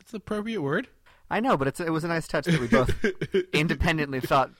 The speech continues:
Speaker 2: to use the word
Speaker 1: I
Speaker 2: viscous.
Speaker 1: actually wrote viscous on my notes.
Speaker 2: We are real brothers.
Speaker 1: <laughs> Also, the kids have a strange age range in this movie. Not for real life, but for movies, you rarely see the, like,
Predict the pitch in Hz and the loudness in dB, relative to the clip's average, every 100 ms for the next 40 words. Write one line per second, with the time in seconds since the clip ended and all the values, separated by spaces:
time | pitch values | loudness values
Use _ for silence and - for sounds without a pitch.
0 | _ - 135 113 127 120 170 196 233 214 | _ -6 -6 -4 -4 2 4 4 0 -2
1 | 196 170 202 - 123 120 - 123 120 120 | -2 0 -2 -4 -6 -8 -8 -12 -10 -8
2 | 131 143 185 170 - - _ - 123 131 | -8 -10 -10 -14 -18 -20 _ -8 -4 -2
3 | 131 123 143 151 - 220 185 - 202 - | -2 -2 0 0 4 4 4 2 0 0
4 | - - - - 269 - 240 208 185 185 | -18 -18 -10 -2 0 2 2 2 -2 -4
5 | 302 349 330 269 190 - 190 196 180 160 | -4 -2 0 -2 -4 -4 -2 -2 -4 -6
6 | 160 151 139 123 123 113 131 113 107 160 | -6 -4 -4 -6 -10 -10 -10 -8 -8 0
7 | 233 294 - 214 156 185 170 147 113 107 | 0 0 -2 0 0 0 0 0 -4 -6
8 | - _ _ - 185 - 175 160 185 226 | -14 _ _ -4 -4 0 -2 2 0 0
9 | 269 247 - - _ 208 208 220 285 269 | -4 -4 -10 -20 _ -2 0 2 0 -2
10 | 226 - 226 208 175 156 131 - | -4 -4 -4 -2 -2 -2 -4 -6